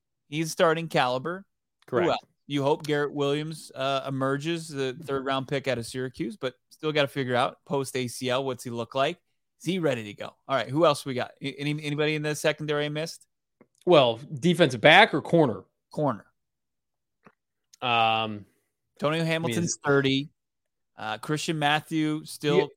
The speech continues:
Speaker 1: you know, late round
Speaker 2: I'll give
Speaker 1: pick.
Speaker 2: you, I'll give you one, one, one corner.
Speaker 1: Okay.
Speaker 2: Um, that's fine.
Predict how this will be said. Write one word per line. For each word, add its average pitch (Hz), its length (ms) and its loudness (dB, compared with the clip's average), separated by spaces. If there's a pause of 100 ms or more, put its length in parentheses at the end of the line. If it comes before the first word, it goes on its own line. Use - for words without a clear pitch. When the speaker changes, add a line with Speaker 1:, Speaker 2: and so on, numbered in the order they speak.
Speaker 1:
you 254 60 -14
know, 123 120 -12
late 147 180 -2
round 143 200 0
Speaker 2:
I'll 123 80 2
give 139 140 2
Speaker 1:
pick. 131 40 -2
Speaker 2:
you, 127 160 0
I'll 127 180 2
give 131 160 -2
you 120 120 -2
one, 117 240 -4 (260)
one, 127 340 -4 (220)
one 113 300 -8
corner. 98 400 -14 (420)
Speaker 1:
Okay. 123 160 -2
Speaker 2:
Um, 95 300 -2
that's 104 180 -10
fine. - 260 -12